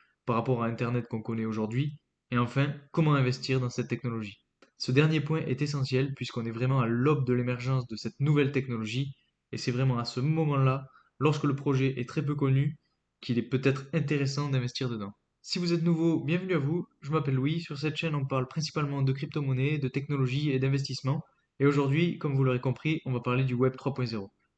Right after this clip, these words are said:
Donc si ces sujets vous plaisent, n'hésitez pas à vous abonner, à activer la cloche des notifications, à liker cette vidéo,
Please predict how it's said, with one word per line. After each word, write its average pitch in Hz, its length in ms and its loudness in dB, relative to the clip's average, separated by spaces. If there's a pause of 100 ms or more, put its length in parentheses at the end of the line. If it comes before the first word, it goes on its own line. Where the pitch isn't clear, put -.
Donc 123 160 -2
si - 160 -6
ces 151 160 -2
sujets 151 320 -2
vous 123 140 0
plaisent, 147 440 -2
n'hésitez 151 360 0
pas 156 120 0
à 165 140 -2
vous 170 160 0
abonner, 135 400 2 (380)
à 151 80 0
activer 160 280 0
la 156 120 2
cloche 151 160 0
des 139 100 2
notifications, 135 840 0
à 120 120 -2
liker 143 300 2
cette 143 180 -4
vidéo, 135 400 2